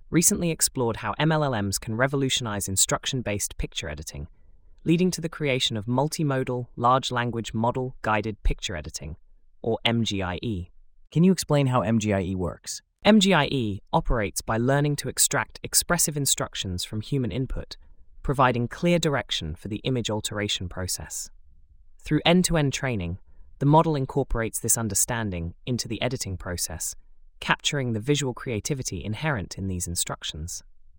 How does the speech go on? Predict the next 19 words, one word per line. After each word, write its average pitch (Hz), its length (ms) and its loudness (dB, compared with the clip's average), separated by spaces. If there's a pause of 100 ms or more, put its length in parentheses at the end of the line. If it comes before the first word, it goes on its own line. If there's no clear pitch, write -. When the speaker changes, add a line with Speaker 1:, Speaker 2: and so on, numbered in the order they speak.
(400)
Speaker 1:
By 135 120 4
integrating 156 600 2
M 127 140 2
L 101 120 0
L 101 260 0
Ms, 85 280 -4 (300)
M 185 160 8
G 175 120 6
I 151 120 4
E 127 200 -2
can - 220 -8
understand 139 720 0 (100)
and 117 140 0
interpret 113 540 -2 (120)
brief 156 400 0 (320)
but - 140 -6
contextually 139 720 -2
rich - 260 -4
instructions, 85 720 -4